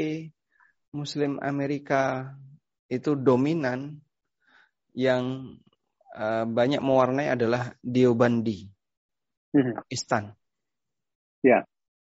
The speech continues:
Speaker 2: betul.
Speaker 1: Pakistani, India, Bangladesh.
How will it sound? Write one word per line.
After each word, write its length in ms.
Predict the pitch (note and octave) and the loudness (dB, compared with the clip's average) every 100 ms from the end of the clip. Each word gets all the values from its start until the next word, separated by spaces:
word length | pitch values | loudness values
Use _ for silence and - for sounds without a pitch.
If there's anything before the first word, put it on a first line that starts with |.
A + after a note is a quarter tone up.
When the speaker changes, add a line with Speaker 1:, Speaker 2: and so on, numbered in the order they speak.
| _ | _
Speaker 2:
betul. 300 | - A#2+ - - | -8 -8 -8 -20
Speaker 1:
Pakistani, 1040 | - B2 - B2+ C3 C#3 C#3 C#3 C#3+ C#3 _ _ _ - | -14 -12 -2 0 0 0 -4 -6 -8 -12 _ _ _ -6
India, 440 | A#2+ A2 A#2+ C3 | -2 0 4 4
Bangladesh. 840 | B2 A#2 A2 A2+ A2 A#2 A#2 - | 4 0 -2 -2 -2 -4 -6 -12